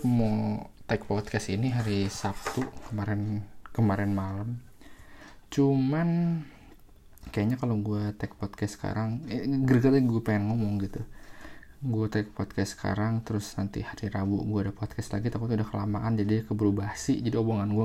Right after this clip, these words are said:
nggak ada bener, nggak ada inilah. Cuman emang sekarang gila banget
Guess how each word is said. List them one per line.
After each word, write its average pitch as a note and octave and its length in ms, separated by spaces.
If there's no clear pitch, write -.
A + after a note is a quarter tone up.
nggak G2 80
ada G2+ 240
bener, G2+ 260
nggak G#2 240
ada G2+ 160
inilah. A2 480
Cuman B2 400
emang A2+ 240
sekarang B2 320
gila G#2+ 240
banget G#2+ 240